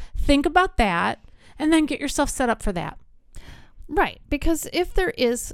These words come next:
Speaker 2: something that is more catastrophic or, or so forth, and you're the only one surviving, well, what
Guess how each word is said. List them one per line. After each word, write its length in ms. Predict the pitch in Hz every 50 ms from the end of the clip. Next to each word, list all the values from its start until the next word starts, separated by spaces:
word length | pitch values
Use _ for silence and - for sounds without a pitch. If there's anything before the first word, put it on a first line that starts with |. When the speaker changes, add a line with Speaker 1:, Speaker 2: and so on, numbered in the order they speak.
| -
Speaker 2:
something 600 | - - - - 240 226 - - 214 214 208 214 -
that 220 | 214 208 214 - - -
is 340 | 220 226 226 233 226 -
more 380 | 226 220 220 220 214 214 214 214 -
catastrophic 720 | - 226 214 220 214 - - 240 226 220 - 233 214 -
or, 180 | 214 202 202 - -
or 140 | 226 226
so 200 | - - - 233
forth, 340 | 240 - - 226 220 220 220 - - - - - - - - - - -
and 160 | - 240 233 247
you're 120 | 302 349
the 140 | 339 359 311
only 220 | 285 277 277 262
one 200 | 247 240 233 226
surviving, 760 | 214 - 208 196 214 202 233 302 359 294 208 190 202 208 226 -
well, 440 | 240 233 240 233 233 226 226 226 220
what 260 | 220 233 247 285 311